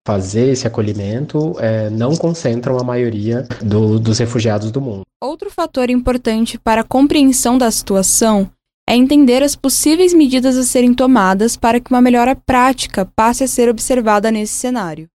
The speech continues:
Speaker 1: No mundo ideal, né, em condições perfeitas e ideais, é, a redução do número de refugiados provavelmente viria, é, de um fim sistemático dos conflitos, que na verdade tem cada vez mais, é, se multiplicado. Portanto,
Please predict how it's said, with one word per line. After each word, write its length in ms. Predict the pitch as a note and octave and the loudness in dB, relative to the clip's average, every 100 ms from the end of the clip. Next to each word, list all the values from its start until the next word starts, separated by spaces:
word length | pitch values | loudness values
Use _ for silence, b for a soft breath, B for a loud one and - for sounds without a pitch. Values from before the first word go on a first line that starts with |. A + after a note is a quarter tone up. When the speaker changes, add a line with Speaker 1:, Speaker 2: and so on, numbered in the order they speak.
| - | -2
Speaker 1:
No 160 | D3+ | -2
mundo 300 | D#3 A#2+ A2 | -2 -4 -6
ideal, 540 | G2 F2+ G2+ A#2 A2 A2+ | -8 -6 -4 -4 -4 -10
né, 220 | A2 G2+ | -10 -6
em 160 | G#2 G2 | -6 -8
condições 640 | - G#2 G2 - A2 A2 | -6 -8 -6 -4 0 0
perfeitas 580 | - F#2 - G#2+ A2+ F2+ | -2 -8 -4 -2 -2 -4
e 40 | F2 | -6
ideais, 580 | E2+ F2 G#2+ G#2+ - - | -6 -4 -2 -2 -6 -8
é, 320 | F#2 F2+ F2 | -6 -4 -6
a 120 | - | -6
redução 440 | G2 G2+ G2+ - B2+ | -4 -2 -2 -2 0
do 100 | A#2 | 0
número 220 | G#2+ G#2 | 0 0
de 80 | G#2 | -2
refugiados 500 | G2+ G2+ G2+ G#2+ - | -4 -4 -4 -4 -4
provavelmente 720 | B2+ A#2 A2 G2+ G2 A2+ A2 | -4 -2 -4 -4 -4 -4 -4
viria, 500 | G#2 F#2 G2+ A2+ - | -4 -2 0 0 -2
é, 400 | - G2+ G2+ F#2+ | -2 -2 0 -2
de 160 | F#2 A2 | -2 -2
um 100 | D#3 | -2
fim 540 | - G2 G#2 D3+ D#3+ - | -2 -2 0 0 -2 -6
sistemático 720 | - A#2 C3+ A2 F#2+ - B2 | -6 -4 -2 -2 -4 -4 -8
dos 100 | B2 | -6
conflitos, 720 | C3+ C#3+ F#2+ E2+ G#2 - - | -6 -4 -4 -6 -8 -12 -10
que 80 | - | -2
na 100 | D#3+ | 0
verdade 400 | C3+ G#2 G#2+ A#2+ | 0 0 0 0
tem 180 | B2+ A#2 | 0 -2
cada 200 | A#2 G#2+ | 0 -2
vez 220 | G2+ G#2+ G#2+ | 0 -2 -2
mais, 460 | F#2 G#2 B2 - | -2 -2 -4 -6
é, 240 | F2 F#2 F#2 | -4 -2 -4
se 160 | - | -4
multiplicado. 880 | A#2 A#2 B2 - F2+ F#2+ B2+ D#3+ F3 | -8 -8 -12 -10 -8 -6 -4 -6 -8
Portanto, 600 | - - G2+ A2+ B2+ B2+ | -12 -8 -6 -2 -2 -2